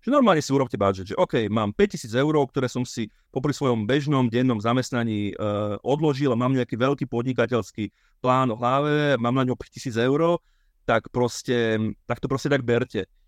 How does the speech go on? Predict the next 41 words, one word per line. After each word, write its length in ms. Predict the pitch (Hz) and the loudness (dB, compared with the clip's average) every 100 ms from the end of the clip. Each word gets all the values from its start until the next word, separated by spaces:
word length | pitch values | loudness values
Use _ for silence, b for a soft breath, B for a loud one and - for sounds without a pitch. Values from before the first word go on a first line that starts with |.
| _ | _
Eh, 320 | 113 107 101 - | -6 -4 -4 -4
ne-, 240 | 113 123 139 | -2 0 0
neberte 400 | 139 151 156 143 | 2 2 2 0
si 160 | - | -4
svoje 320 | 127 131 127 - | -6 -2 0 0
peniaze 320 | 127 131 127 | 0 0 -2
z 160 | 117 | -4
hypotéky 640 | 120 135 131 127 - 127 123 | -4 -4 -2 -2 -4 -2 0
a 80 | 113 | 0
zo 160 | 107 | -2
školského 520 | 110 - 123 - 131 117 | -6 -2 -2 0 0 0
účtu 240 | 117 - | -2 -2
vašich 320 | 113 107 123 | 0 0 0
detí, 240 | 107 98 123 | -2 -2 -4
to 80 | 117 | -4
akože 240 | 101 110 | -4 -4
fakt 160 | 117 117 | -2 0
nie 80 | |
je 80 | 117 | 2
dobrý 160 | 113 123 | 2 2
nápad. 480 | 98 90 - 135 - _ _ - - | 0 0 0 0 -2 _ _ -20 -16
Eh, 480 | - 107 107 107 104 104 | -4 0 2 2 0 -2
ak 160 | 117 147 | -2 0
máte 240 | 160 151 | 0 0
nejaké 160 | 135 127 | -2 -2
peniaze, 320 | 117 120 120 117 | -2 -2 -2 -4
ktoré 240 | 123 107 | -2 -2
by 80 | 104 | -4
ste 400 | - 104 98 92 - _ _ _ _ _ _ _ _ | -6 -2 -2 -4 -8 _ _ _ _ _ _ _ _
chceli 400 | - 139 131 120 - _ - | -2 0 2 0 -4 _ -4
do 80 | 110 | -2
tohto 240 | 120 113 | -2 -4
podnikateľského 800 | 117 120 123 120 123 110 - 117 | -2 0 2 0 0 -2 -2 0
nápadu 400 | 107 107 113 110 | 2 2 0 0
dať, 320 | 98 104 107 | 0 0 0
tak 160 | 104 101 | -4 -6
ich 80 | - | -6
proste 240 | 107 - | -6 -2
dajte, 400 | 101 90 101 95 | 2 4 2 -4
skúste 480 | - 107 101 - 98 | -8 -8 -8 -4 -4
to. 400 | - 95 95 | 0 0 0